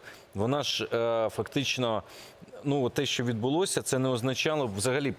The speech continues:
на багатьох ділянках це не означало припинення бойових дій, вони тривали. Те, що вони зуміли десь, е, е, провести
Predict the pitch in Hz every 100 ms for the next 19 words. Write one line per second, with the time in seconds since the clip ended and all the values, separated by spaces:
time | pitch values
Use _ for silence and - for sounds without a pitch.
0 | - 107 117 123 131 139 147 117 131 147
1 | 147 120 - 123 120 110 117 135 117 107
2 | 107 101 110 101 98 90 95 92 85 90
3 | 95 110 - 101 95 82 78 - - -
4 | - - - - _ - 147 139 - 143
5 | 143 151 135 - - - 95 135 151 160
6 | 139 110 123 120 - 113 113 113 110 104
7 | 101 101 110 110 107 95 123 127 127 -
8 | 120 117